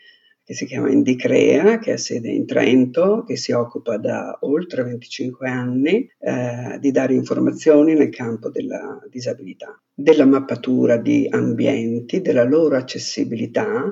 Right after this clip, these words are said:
e, dato proprio che la cooperativa arriva da una lunghissima storia, ha avuto anche modo di vedere una grande trasformazione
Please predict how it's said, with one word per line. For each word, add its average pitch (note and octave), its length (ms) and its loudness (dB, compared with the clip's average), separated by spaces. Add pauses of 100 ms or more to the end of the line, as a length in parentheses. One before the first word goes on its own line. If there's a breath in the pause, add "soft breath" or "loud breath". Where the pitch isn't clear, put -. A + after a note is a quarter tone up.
e, A3+ 400 4
dato D3+ 460 2
proprio C#3+ 440 4
che B2 120 0
la A#2+ 100 0
cooperativa C3 540 0
arriva C#3+ 380 2
da B2 100 2
una B2 140 0
lunghissima C#3+ 580 2
storia, - 640 -4
ha - 920 -4
avuto G#3+ 260 4
anche C#3 280 4
modo C#3 440 2
di E3 100 -4
vedere C3 760 4
una B2+ 380 2
grande E3+ 540 2
trasformazione A#2+ 1300 -6